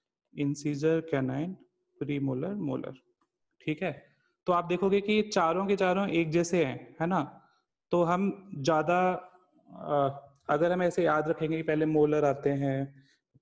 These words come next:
प्रीमोलर, फिर कैनाइन, फिर इंसीजर, फिर इंसीजर, फिर, तो ये डिफिकल्ट हो जाएगा। तो इसको आसानी से याद रखने के लिए हम क्या करते हैं कि जब ये दोनों हाफ एक जैसे हैं तो केवल एक हाफ को याद रख लेते हैं, ठीक है।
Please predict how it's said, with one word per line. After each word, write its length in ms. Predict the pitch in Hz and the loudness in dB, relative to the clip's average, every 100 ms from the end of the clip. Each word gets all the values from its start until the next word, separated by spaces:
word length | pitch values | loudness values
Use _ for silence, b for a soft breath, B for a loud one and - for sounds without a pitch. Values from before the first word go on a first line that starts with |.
| _ | _
प्रीमोलर, 500 | 160 156 151 143 143 | 0 2 2 2 0
फिर 180 | 143 160 | 0 -2
कैनाइन, 520 | 160 143 139 131 135 | 0 0 0 -2 -2
फिर 160 | 160 160 | -2 -2
इंसीजर, 460 | 147 143 131 139 | -2 -4 -2 -2
फिर 220 | 135 160 147 | 0 0 0
इंसीजर, 440 | 143 135 131 131 | -2 -4 -4 -4
फिर, 160 | 131 143 - _ _ | -4 -8 -10 _ _
तो 60 | 175 | -4
ये 120 | 185 | -2
डिफिकल्ट 460 | 160 151 147 139 139 | 0 0 0 2 2
हो 80 | |
जाएगा। 280 | 127 127 123 | 2 0 -4
तो 480 | 135 _ _ _ 180 | -10 _ _ _ -6
इसको 200 | - 202 | 0 2
आसानी 420 | 165 170 165 196 | 4 2 2 2
से 100 | 190 | 2
याद 200 | 180 165 | 2 2
रखने 240 | 160 170 170 | 0 -2 -2
के 80 | |
लिए 80 | 175 | 0
हम 60 | 165 | 2
क्या 120 | 151 | 2
करते 260 | 151 127 165 | 0 -2 -4
हैं 120 | 196 b b _ 170 | -6 b b _ 0
कि 40 | |
जब 120 | 170 | 2
ये 60 | 190 | 2
दोनों 280 | 170 175 170 | 2 0 0
हाफ 240 | 175 175 160 | -2 0 0
एक 160 | 160 | 2
जैसे 260 | 151 147 165 | 2 2 0
हैं 80 | 170 | -8
तो 80 | 190 | -2
केवल 280 | 185 190 185 | 0 0 2
एक 220 | 170 175 175 | 2 2 2
हाफ 220 | 147 139 - | -2 -2 2
को 80 | |
याद 240 | 147 123 123 | 2 2 0
रख 180 | 127 139 | -4 -4
लेते 260 | 135 139 | -6 -8
हैं, 80 | 135 - - | -12 -12 -12
ठीक 160 | 156 | -4
है। 160 | 196 | -4